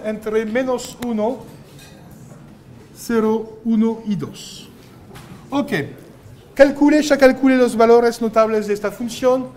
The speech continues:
Esta función vale cinco terceros,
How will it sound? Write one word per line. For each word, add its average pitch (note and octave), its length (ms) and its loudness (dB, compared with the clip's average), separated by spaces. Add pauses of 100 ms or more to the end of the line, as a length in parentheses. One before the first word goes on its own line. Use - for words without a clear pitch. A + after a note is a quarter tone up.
(440)
Esta B3 320 -4
función A#3 640 -2 (160)
vale A#3 520 0 (640)
cinco C#4+ 800 0
terceros, A3 880 -2